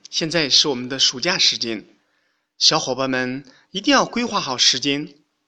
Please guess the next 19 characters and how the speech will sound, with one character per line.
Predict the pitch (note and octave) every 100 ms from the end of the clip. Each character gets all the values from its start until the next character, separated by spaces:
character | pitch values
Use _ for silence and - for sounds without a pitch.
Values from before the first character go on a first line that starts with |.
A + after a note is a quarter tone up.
| _ _ _
该 | - D#3+ A3
学 | G#3+ D#3
习 | D3 C#3+
的 | C3+
时 | -
候， | - C3 A#2 - _ _ _ _ _ -
真 | C#4
的 | D4 B3
要 | A3+
努 | G3 A3+ E3 E3+
力 | F3+ B3
的 | F#3+
学 | - F3+
习， | - D3 C#3+ _ _ _ _ -
认 | C#3+ G3+
认 | E3 D3+
真 | E3+
真 | F3 B3
的 | G#3+ F#3 -